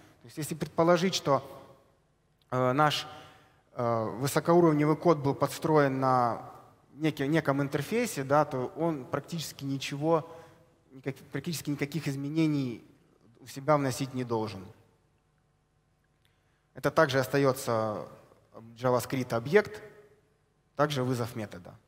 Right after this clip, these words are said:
Ну, на мой взгляд, опять же, использование json R P C помогло сделать вызов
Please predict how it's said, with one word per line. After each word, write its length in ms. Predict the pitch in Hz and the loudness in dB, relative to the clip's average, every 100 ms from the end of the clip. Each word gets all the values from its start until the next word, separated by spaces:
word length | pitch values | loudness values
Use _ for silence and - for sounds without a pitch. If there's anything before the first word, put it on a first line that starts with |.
| _ | _
Ну, 100 | 202 | -2
на 120 | 151 | 2
мой 140 | 175 175 | 4 6
взгляд, 240 | 151 139 | 4 2
опять 260 | 139 147 127 | 4 4 2
же, 220 | 123 - - | -4 -8 -12
использование 600 | - 147 143 135 131 120 | -6 -2 -2 -2 -6 -8
json 360 | 123 123 139 135 | -12 -14 -8 -8
R 80 | 123 | -6
P 120 | 139 | -10
C 320 | - 196 214 _ _ _ | -10 -12 -14 _ _ _
помогло 380 | 131 131 131 147 | -4 -2 2 2
сделать 380 | 131 139 131 123 | 4 2 2 2
вызов 400 | 135 131 127 | -2 0 -2